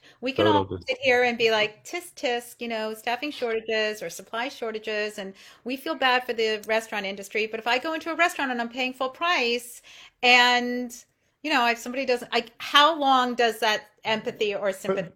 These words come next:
Speaker 3: but
Speaker 1: last?
Speaker 3: even beyond paying full price, I mean, people, when people are hungry,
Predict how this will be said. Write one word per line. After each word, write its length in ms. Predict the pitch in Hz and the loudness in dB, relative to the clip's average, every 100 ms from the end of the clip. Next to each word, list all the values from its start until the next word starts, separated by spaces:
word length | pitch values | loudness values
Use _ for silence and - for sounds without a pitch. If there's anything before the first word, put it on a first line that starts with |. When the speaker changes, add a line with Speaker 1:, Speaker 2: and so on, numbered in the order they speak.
| _ | _
Speaker 3:
but 60 | 190 | 0
Speaker 1:
last? 140 | 180 185 | 0 2
Speaker 3:
even 200 | 269 302 | 2 2
beyond 300 | 226 233 170 | 2 0 0
paying 200 | 202 208 | -2 -2
full 160 | 180 | -2
price, 460 | 143 165 208 143 - - | -2 -2 -2 -2 -8 -12
I 40 | |
mean, 220 | 160 147 - _ | -10 -10 -14 _
people, 480 | - 226 277 - - - | -6 -4 -4 -6 -12 -6
when 120 | 170 | -6
people 260 | - 247 226 | -4 -2 0
are 120 | 135 | 0
hungry, 540 | 180 233 165 147 143 | 0 0 -2 -6 -8